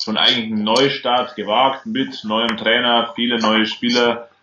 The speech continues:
Und rein ergebnistechnisch, wenn man sich nur mal die gewonnenen Spiele ansieht,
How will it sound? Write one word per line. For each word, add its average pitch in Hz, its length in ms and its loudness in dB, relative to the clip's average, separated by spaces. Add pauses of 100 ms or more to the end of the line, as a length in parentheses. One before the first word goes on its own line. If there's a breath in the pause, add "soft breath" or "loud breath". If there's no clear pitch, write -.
(500)
Und 117 140 0
rein 147 320 2
ergebnistechnisch, 123 1000 -6
wenn 104 100 -8
man 104 100 -4
sich 107 160 -8
nur 139 120 -2
mal 110 140 2
die 110 160 0
gewonnenen 127 380 2
Spiele 139 440 0
ansieht, 117 520 -6